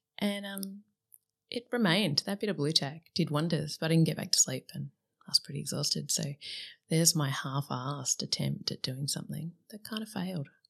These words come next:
But I got back out on the windowsill again at, like, two, three in the morning.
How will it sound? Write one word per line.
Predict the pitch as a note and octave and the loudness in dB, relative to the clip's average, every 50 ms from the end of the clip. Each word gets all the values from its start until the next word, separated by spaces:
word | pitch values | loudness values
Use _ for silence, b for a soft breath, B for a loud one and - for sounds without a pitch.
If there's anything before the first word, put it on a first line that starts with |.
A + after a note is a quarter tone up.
| _ _ - | _ _ 2
But | F#3+ | 4
I | F#3 | 4
got | E3+ G#3 G3+ - - | 6 6 6 6 6
back | D3+ D3+ D#3 - | 2 0 2 0
out | - D3+ D3 C#3+ - - _ | -2 -2 -2 -4 -6 -6 _
on | - C3+ C3+ | 0 0 0
the | C#3 | 0
windowsill | C#3 C3+ C3 C3 B2 C3+ C3 - - D3 C3+ | -2 -2 -4 -4 -6 -2 0 0 0 0 -2
again | B2+ B2+ A#2+ - B2 C3 C3 C3 C3+ C3 C3+ C#3+ B B B B B B B B B _ _ - | -4 -6 -6 -6 -6 -6 -6 -6 -8 -10 -10 -12 B B B B B B B B B _ _ -6
at, | C#3+ - E3 | -6 -4 -2
like, | C#3+ C#3 - - | -4 -4 -4 -6
two, | - - - C#3 C#3 C3+ C3+ C#3 - _ _ _ _ _ | -8 -8 -6 -8 -8 -8 -10 -12 -16 _ _ _ _ _
three | - - B2 B2+ | -8 -6 -4 -4
in | C3 | -4
the | C3 | -2
morning. | B2+ B2+ C3 C3+ C#3 C#3 C#3 C#3 C3+ | 0 2 4 6 6 6 6 4 2